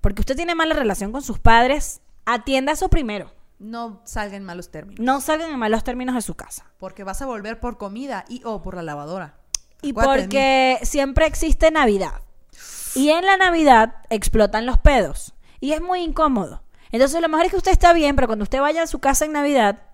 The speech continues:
Speaker 1: todo el mundo esté en paz. Esa
Speaker 2: No.
Speaker 1: es la, esa, esa es mi recomendación.
Speaker 2: No he eruptado en los episodios y eso me preocupa.
Speaker 1: No has comido, ¿verdad?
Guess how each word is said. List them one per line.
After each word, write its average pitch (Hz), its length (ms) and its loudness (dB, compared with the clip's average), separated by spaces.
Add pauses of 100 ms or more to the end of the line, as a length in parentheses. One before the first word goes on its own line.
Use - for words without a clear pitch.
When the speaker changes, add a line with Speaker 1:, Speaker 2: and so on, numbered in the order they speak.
(340)
Speaker 1:
todo 285 180 6
el 277 80 2
mundo 269 240 0
esté 247 160 -2
en 208 100 -6
paz. - 360 -2 (160)
Esa 233 220 0
Speaker 2:
No. 269 60 2
Speaker 1:
es 262 40 -2
la, 240 220 0
esa, 220 280 -6
esa 214 200 -4
es 226 60 -4
mi 226 280 -2
recomendación. 185 560 -6
Speaker 2:
No 220 160 -14
he - 20 -10
eruptado 240 360 -10
en 226 60 -12
los 208 120 -14
episodios 175 520 -16
y 185 40 -18
eso 196 180 -18
me 175 140 -18
preocupa. 156 360 -18 (1080)
Speaker 1:
No 233 160 4
has 202 80 4
comido, 233 340 -2
¿verdad? 175 380 -4